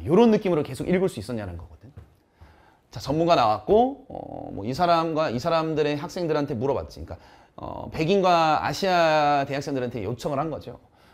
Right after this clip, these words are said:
어, 뭐 하라고? 라틴 쪽에 있는 학생들과 한번 상호작용해보라고 했대. 근데 이 라틴 쪽에 있는 학생들이 어떤 학생들이냐면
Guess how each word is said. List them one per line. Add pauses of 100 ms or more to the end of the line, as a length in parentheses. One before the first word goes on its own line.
(120)
어,
뭐
하라고?
라틴
쪽에
있는
학생들과
한번
상호작용해보라고
했대. (420)
근데
이
라틴
쪽에
있는
학생들이
어떤
학생들이냐면